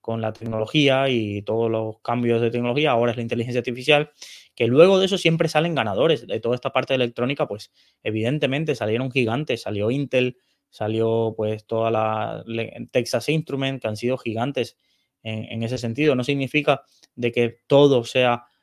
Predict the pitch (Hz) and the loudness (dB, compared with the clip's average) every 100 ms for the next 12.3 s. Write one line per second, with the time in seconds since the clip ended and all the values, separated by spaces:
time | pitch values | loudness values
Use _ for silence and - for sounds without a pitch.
0 | _ - 123 123 117 117 123 127 123 - | _ -8 -4 -2 0 -2 -2 -4 -4 0
1 | 135 - 139 120 113 113 117 117 110 123 | 0 2 2 2 2 0 0 0 0 -2
2 | 131 - 127 117 117 107 117 147 165 160 | -4 -4 -2 0 0 -2 -4 -4 -2 -4
3 | 127 127 120 - - - 123 120 123 143 | -4 -6 -8 -10 -16 -8 -4 -2 0 -2
4 | 139 139 143 147 143 110 113 120 127 139 | 0 -2 -2 -4 -4 -6 -6 -6 -8 -10
5 | _ _ _ 117 117 131 139 131 117 120 | _ _ _ 2 2 0 0 -2 0 -2
6 | 127 135 127 127 143 160 _ - - _ | -2 -4 -2 0 -2 -4 _ -20 -20 _
7 | _ 117 113 110 113 110 117 120 135 117 | _ 0 2 2 0 0 -2 0 0 4
8 | 113 127 147 156 - 127 117 107 107 - | 4 4 2 -4 -6 0 0 0 -2 -6
9 | 107 117 117 107 117 113 107 117 139 107 | -6 -4 -2 -2 -2 -2 -2 -2 0 -4
10 | _ _ - - _ _ 135 147 175 151 | _ _ -20 -20 _ _ 4 6 6 4
11 | 143 139 143 147 165 - - 120 113 113 | 0 0 -2 0 0 0 -6 -6 -4 -4
12 | 107 110 - | -6 -8 -12